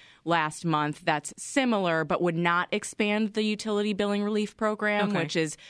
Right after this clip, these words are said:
Speaker 1: a huge complaint of activists who have been working on this. Um, they say that program needs to be expanded, but Lightfoot's ordinance would, you know, ban the privatization, and it also would ban water, water shutoffs due to non-payments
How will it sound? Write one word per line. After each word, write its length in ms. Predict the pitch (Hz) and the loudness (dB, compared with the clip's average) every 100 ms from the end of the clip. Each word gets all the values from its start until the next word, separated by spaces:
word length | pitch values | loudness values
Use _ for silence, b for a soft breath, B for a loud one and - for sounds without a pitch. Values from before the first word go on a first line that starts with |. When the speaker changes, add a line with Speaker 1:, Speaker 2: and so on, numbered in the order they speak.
| B | B
Speaker 1:
a 80 | 170 | -4
huge 220 | 175 175 - | 0 -2 -2
complaint 500 | 147 - 165 170 160 | -6 -2 -2 0 0
of 60 | |
activists 600 | 135 147 - 160 156 - | 0 0 0 -2 -2 -6
who 100 | - | -4
have 120 | 151 135 | -4 -2
been 180 | 131 | -2
working 340 | 139 170 185 170 | 0 0 0 0
on 200 | 170 170 | 0 2
this. 320 | 170 175 - B B B | 0 -2 -6 B B B
Um, 500 | 175 175 156 143 139 - _ _ _ - 180 | 0 2 2 0 -4 -8 _ _ _ -12 -2
they 120 | 165 | 0
say 140 | 165 | 2
that 140 | 151 151 | 0 0
program 340 | 165 143 143 | 0 0 0
needs 260 | 165 180 - | 0 -2 -2
to 60 | |
be 140 | 170 165 | 0 0
expanded, 600 | 160 - 160 151 151 147 B B - | -2 -2 0 2 0 -2 B B 0
but 240 | 180 - | 2 2
Lightfoot's 480 | 185 196 - 196 180 | 2 0 2 -2 0
ordinance 600 | 175 170 160 160 151 - b b - | 0 0 2 0 0 -4 b b -8
would, 640 | 170 240 233 196 165 160 - | 0 2 4 2 2 -2 -4
you 140 | 185 180 | -2 0
know, 120 | 147 | 2
ban 320 | 143 175 165 | 0 0 0
the 60 | 156 | 0
privatization, 920 | 165 147 139 139 143 139 151 143 160 | 0 -2 -4 -2 0 0 0 0 0
and 140 | 160 165 | 0 0
it 100 | - | 0
also 440 | 170 175 - 175 160 | 0 0 0 0 2
would 200 | 151 147 | 0 0
ban 320 | 156 143 139 | 0 0 0
water, 260 | 139 135 143 | -2 -2 -4
water 300 | 156 147 131 | -2 0 0
shutoffs 500 | 139 139 131 127 - | 0 0 0 -2 -4
due 180 | - 156 | -2 -2
to 120 | 139 | 0
non-payments 640 | 147 131 135 151 143 135 | 0 0 -2 -2 -2 -2